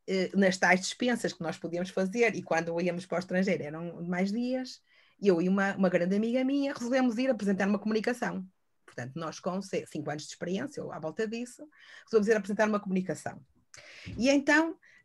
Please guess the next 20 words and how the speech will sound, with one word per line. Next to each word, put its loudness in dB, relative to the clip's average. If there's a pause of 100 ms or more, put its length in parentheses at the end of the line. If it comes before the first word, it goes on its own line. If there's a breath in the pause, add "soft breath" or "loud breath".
(260)
eh, 0
ela 4
já 0
trabalhava 2
com 0
crianças 0
com 0
deficiência 0
na -2
altura -4
e -2
foi 0
apresentar -2
qualquer -4
coisa -6
sobre -16
as -14
crianças -14
com -10
deficiência. -20